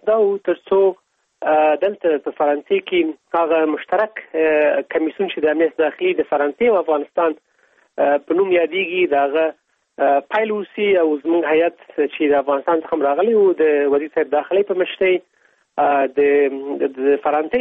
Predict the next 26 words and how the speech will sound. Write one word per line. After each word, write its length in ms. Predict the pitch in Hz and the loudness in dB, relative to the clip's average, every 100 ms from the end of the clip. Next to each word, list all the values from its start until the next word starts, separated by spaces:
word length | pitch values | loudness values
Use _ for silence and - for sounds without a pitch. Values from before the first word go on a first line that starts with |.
| 202 | 0
د 180 | 180 151 | 0 0
کورنیو 340 | - 156 175 | 0 0 0
چارو 320 | 165 170 156 147 | 0 0 2 0
وزیر 180 | 156 165 | 0 -4
سره 200 | 160 139 185 | -2 0 -2
هم 80 | 208 196 | -4 -4
وګوري 480 | 175 170 185 185 185 156 | -2 0 2 2 2 2
او 80 | 147 | 0
پر 160 | - 156 | 0 -2
هغه 180 | 151 156 | 0 -2
مهم 400 | 151 151 247 214 | -2 -2 -2 -2
اساسي 500 | 170 165 - - 190 175 _ _ _ - | -2 -4 -4 -2 0 -2 _ _ _ -4
مسایلو 440 | 160 - 202 247 220 | -4 0 0 2 2
باندې 320 | 190 185 185 | 2 0 0
چې 140 | - 156 | -2 -2
د 40 | |
افغانستان 800 | 151 143 147 143 - 202 196 185 - _ _ _ - | -2 0 -2 -2 -2 -2 0 -2 -6 _ _ _ -2
او 200 | 240 247 | 0 0
د 80 | 196 | 0
فرانسې 840 | - 175 165 - 214 202 190 180 - _ - 156 151 | 0 0 0 -2 0 2 2 0 -6 _ -8 -2 2
د 20 | 156 151 - | 2 2 0
همکاري 500 | 160 156 170 185 262 | -4 -4 -2 0 2
او 100 | 220 | 0
دوستۍ 420 | 165 156 - 277 208 143 143 | 0 -2 0 0 2 2 2
د 20 | 143 135 | 2 0
سند 240 | - 220 | -2 -4